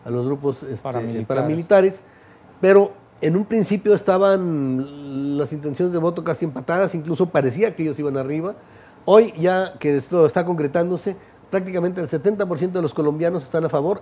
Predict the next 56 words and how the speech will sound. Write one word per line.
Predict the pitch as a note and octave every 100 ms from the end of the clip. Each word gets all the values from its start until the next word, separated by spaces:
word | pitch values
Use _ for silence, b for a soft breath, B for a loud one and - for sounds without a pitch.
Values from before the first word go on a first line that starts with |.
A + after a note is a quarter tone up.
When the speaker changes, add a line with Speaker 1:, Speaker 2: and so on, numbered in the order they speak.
| -
Speaker 1:
y | D#3
apenas | - F#3 F#3+ F3+
un | F3
veintiuno, | E3+ C3+ - C#3 C#3 D#3+ G3
veintidós | E3+ C3 D3 C#3
por | D3
ciento | C3 D3+ D3+
en | B2+
contra. | B2 A#2 A#2+ A2+
Speaker 2:
Sí, | C#3+ D#3+
a |
mí | F3
me |
pusieron | E3+ D#3 F3 F3+
Speaker 1:
Sí. | D#3
Speaker 2:
el, | D3+
el, | D#3+ D3 D3+
el | D3
dato | C#3 E3+ F3
que | E3
encontramos | C#3+ D3+ D#3 E3+
es | F3 - - C#3+
entre | C#3+ C3+ D3
veintiocho | D3 D3 D#3+ F#3+ A3
y | G3+
treinta | E3 D3
y | E3
ocho | E3+ G3+
por | E3
ciento | C#3+ F3 F3 F3
están | - D#3+ D#3+
a |
favor | - C#3 D3+ D3
del | F3 F3
no | G#3+ B3+
y | D#3
el | C3
resto, | C3+ D3 E3 C#3+ - -
pues, | A#2+
dice | A#2 A#2 A#2+
que | A2
sí, | - A2
¿no? | B2
Speaker 1:
Sí. | D#3+ D3+ B B B
Sí, | - F3+ F3
parece | E3+ F#3+ G#3 G3+
que | D#3+
la, | D#3 D3+ D3 D3
hoy, | E3+ F#3+ F#3 E3 D3
la | C#3+ D3 D3+
última | F3 E3+
encuesta | E3 F3 - E3+
hoy | E3+
Speaker 2:
La |
más | E3+
Speaker 1:
apuntaba | C3+ C#3+